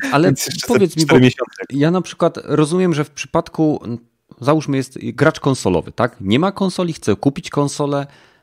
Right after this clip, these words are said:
Speaker 1: e, i nie udaje mu się. Ale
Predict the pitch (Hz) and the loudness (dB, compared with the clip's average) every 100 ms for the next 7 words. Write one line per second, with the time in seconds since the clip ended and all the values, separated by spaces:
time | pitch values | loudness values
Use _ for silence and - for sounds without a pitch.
0 | - 104 101 98 - 113 101 120 139 127 | -12 -6 -6 -8 -8 -8 -2 0 2 2
1 | 110 82 80 78 - - _ _ _ - | 0 -2 -8 -14 -16 -20 _ _ _ -20
2 | _ _ 110 123 131 | _ _ -2 2 0